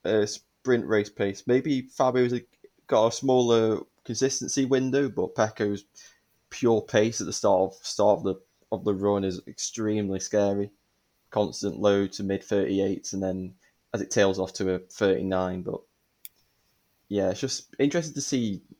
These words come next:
that now they are doing sprint sims. You can actually see them doing ten lap sprint runs and sort of get a bit better, better gauge of how people might fare.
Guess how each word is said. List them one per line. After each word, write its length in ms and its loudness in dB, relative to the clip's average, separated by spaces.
that 200 2
now 220 4
they 100 2
are 160 4
doing 400 -2
sprint 320 -4
sims. 260 -2
You 60 -6
can 180 -2
actually 220 -4
see 220 -2
them 240 -6
doing 280 0
ten 320 -4
lap 300 -2
sprint 320 -6
runs 260 -6
and 220 -10
sort 240 -2
of 20 -6
get 140 4
a 20 2
bit 300 -6
better, 240 0
better 180 2
gauge 320 0
of 80 -8
how 380 -2
people 260 -8
might 300 -4
fare. 400 -4